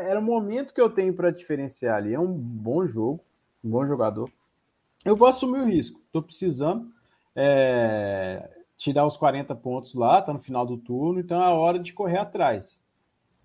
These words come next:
É, arriscar com responsabilidade. Então, assim, é, eu vou colocar o Dudu, porque se eu não colocar ele for bem, eu vou ficar muito puto.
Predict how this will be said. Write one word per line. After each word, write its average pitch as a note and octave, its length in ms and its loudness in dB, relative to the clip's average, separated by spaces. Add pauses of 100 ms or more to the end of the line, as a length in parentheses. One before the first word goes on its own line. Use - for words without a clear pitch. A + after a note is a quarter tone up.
(120)
É, A#2 220 -2
arriscar A#2+ 460 0
com D3+ 100 0
responsabilidade. C#3+ 1120 -2 (460)
Então, G#3 320 2
assim, C3 520 0 (460)
é, G#2+ 400 -8 (320)
eu G3 80 -12
vou C4 180 2
colocar A3 360 2
o F3 400 2
Dudu, D3 400 4
porque E3 260 -2
se E3 120 -6
eu F#3 40 0
não F#3 160 2
colocar D3+ 400 -4
ele D3 120 -2
for C#3+ 180 -6
bem, C3 160 -6
eu D3+ 80 -4
vou C#3+ 100 -6
ficar D3 260 -2
muito D3+ 460 0
puto. B2+ 480 -8